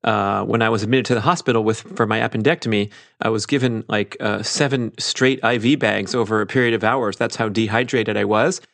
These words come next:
And it came on the heels of a very hot week, uh, temperatures over one hundred degrees in the Sacramento area.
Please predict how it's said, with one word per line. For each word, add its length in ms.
And 140
it 80
came 260
on 140
the 60
heels 400
of 180
a 80
very 340
hot 340
week, 480
uh, 220
temperatures 760
over 280
one 160
hundred 320
degrees 420
in 80
the 80
Sacramento 600
area. 440